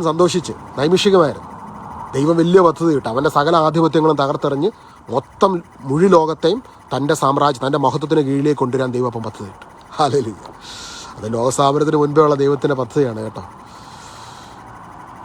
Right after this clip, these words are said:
പിശാച് വീണുപോയതിൻ്റെ കാരണം അറിയാലോ. അവൻ അവനെ തന്നെ അഹങ്കാരം, അവൻ, അവനെ ദൈവത്തിൽ നിന്ന് അകന്നുപോയി, കറപ്റ്റഡ് ആയിപ്പോയി. അപ്പൊ ഇന്ന്, ആ, നമ്മൾ മനസ്സിലാക്കുക, ദൈവത്തിൻ്റെ സ്വന്തം ഛായയിലും സാദൃശ്യത്തിലും സൃഷ്ടിച്ച നമ്മൾ,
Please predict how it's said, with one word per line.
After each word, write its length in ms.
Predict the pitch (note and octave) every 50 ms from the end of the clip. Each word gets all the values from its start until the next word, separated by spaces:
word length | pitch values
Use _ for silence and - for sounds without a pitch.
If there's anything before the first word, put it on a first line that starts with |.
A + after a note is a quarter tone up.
| - - - - - - - - -
പിശാച് 400 | A2 - C#3+ C#3+ D3+ C#3+ E3+ E3 D#3+ - - - - - - - - - - - - - - - - - - - - -
വീണുപോയതിൻ്റെ 540 | D#3 E3+ E3+ F3 E3+ E3 E3 E3 E3 E3+ D#3+ D#3+
കാരണം 240 | D#3 D#3 E3+ F3 E3 D3+
അറിയാലോ. 340 | C#3+ C#3+ C#3 C3 B2 A2+ G2+ - - - - -
അവൻ 120 | B2 E3 F#3
അവനെ 200 | E3+ E3+ F#3+ G3 - -
തന്നെ 180 | G#3 G#3 G#3 G#3 - - D3
അഹങ്കാരം, 460 | C3+ D#3 E3 E3+ F3 E3 C3 A2+ G2+ A2 A#2
അവൻ, 120 | C3+ D#3 F3 - -
അവനെ 160 | C#3 D#3 F#3 F3+ D#3+
ദൈവത്തിൽ 280 | D#3 E3 F#3 F#3 - G3+
നിന്ന് 120 | G3+ G3+ E3+
അകന്നുപോയി, 300 | E3 F#3+ G#3 F#3 D3 - -
കറപ്റ്റഡ് 360 | D#3 E3+ - - - G3+ F#3
ആയിപ്പോയി. 280 | D3+ C#3 - - - - - - - - - - - - - - - - - - - -
അപ്പൊ 100 | D#3 D3+ D3
ഇന്ന്, 180 | D3+ F3+ G#3+ A#3 A3+ - - D#3+
ആ, 40 | D3+ C#3+ C#3+ C#3 C3+ B2 A#2+ B2 B2+ C3 C3
നമ്മൾ 160 | C#3+ F#3+ A#3 A#3
മനസ്സിലാക്കുക, 380 | G3 F3 D3+ - E3 D3 B2 A#2 A#2+ B2
ദൈവത്തിൻ്റെ 420 | C3 D3+ F3 - - G3+ G#3+ G#3+ -
സ്വന്തം 300 | - D#3 D#3+ E3+ G3 G#3 G3+ -
ഛായയിലും 320 | E3 D#3 D#3+ F3 F#3 F#3 F3
സാദൃശ്യത്തിലും 600 | - D#3 D3+ D3+ F3+ E3+ - - E3 F#3 F3+ F3 - -
സൃഷ്ടിച്ച 340 | D3+ - - - D#3+ - E3+ D#3+ D3+ B2+
നമ്മൾ, 240 | A#2 C3+ D#3+ C#3